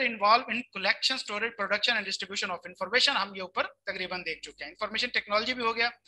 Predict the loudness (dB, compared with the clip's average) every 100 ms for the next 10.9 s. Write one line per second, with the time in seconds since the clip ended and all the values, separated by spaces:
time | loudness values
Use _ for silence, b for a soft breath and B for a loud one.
0 | B B B 0 4 4 6 6 4 4
1 | 2 4 0 -2 -2 -2 2 6 6 4
2 | 2 0 -10 _ _ -20 _ _ _ _
3 | _ _ _ _ _ -16 B 0 2 4
4 | 4 4 4 2 0 0 0 -2 -4 -6
5 | 0 2 2 0 0 -4 -4 -6 -6 -6
6 | -2 2 2 2 2 2 2 4 2 0
7 | -4 -10 -10 0 4 4 B B B -6
8 | -6 4 4 4 0 -4 -4 0 0 0
9 | -2 -4 0 4 4 4 0 2 4 2
10 | 2 -6 2 6 6 6 2 6 6